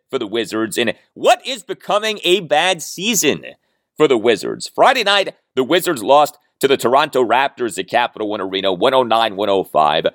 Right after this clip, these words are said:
Sunday, the Wizards got demolished by the Celtics at Capital One Arena, one sixteen eighty-seven. The Wizards now are just thirteen and twenty-one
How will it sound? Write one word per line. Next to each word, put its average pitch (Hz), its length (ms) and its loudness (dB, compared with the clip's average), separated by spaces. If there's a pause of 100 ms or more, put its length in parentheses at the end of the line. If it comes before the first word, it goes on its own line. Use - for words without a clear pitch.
Sunday, 120 640 -6 (180)
the 135 140 0
Wizards 170 600 0
got 135 400 -2
demolished 127 880 -4 (260)
by 131 140 4
the 123 100 -6
Celtics - 680 -2 (220)
at 107 160 2
Capital 110 440 -2
One 104 120 -6
Arena, 87 500 0 (200)
one 151 560 0
sixteen 160 1080 -4 (380)
eighty-seven. 160 1300 -4 (760)
The 131 100 2
Wizards 226 460 -2
now 147 280 2
are 131 180 2
just 120 320 -4 (280)
thirteen 190 880 -2
and 120 280 -4
twenty-one 127 880 -2